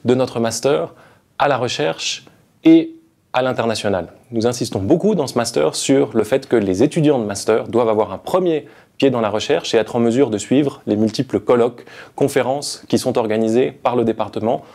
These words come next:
tout au long de l'année, euh, et être en mesure de rencontrer les différents chercheurs des différentes universités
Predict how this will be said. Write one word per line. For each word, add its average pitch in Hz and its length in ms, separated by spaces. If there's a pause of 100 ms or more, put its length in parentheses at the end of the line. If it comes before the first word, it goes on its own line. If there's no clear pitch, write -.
(260)
tout 160 140
au 135 60
long 120 120
de 113 80
l'année, 110 300 (400)
euh, 101 460
et 117 60
être 117 180
en 117 40
mesure 113 300
de 104 60
rencontrer 123 680
les 113 80
différents 107 360
chercheurs 113 440
des 98 80
différentes 104 440
universités 101 600